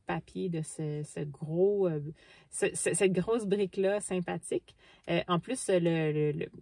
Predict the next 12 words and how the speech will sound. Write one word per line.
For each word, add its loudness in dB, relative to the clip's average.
le 2
support -4
papier -6
est 2
super -2
bien 0
fait. -2
Donc, -4
c'est -6
un, -4
un -4
hardcover, 0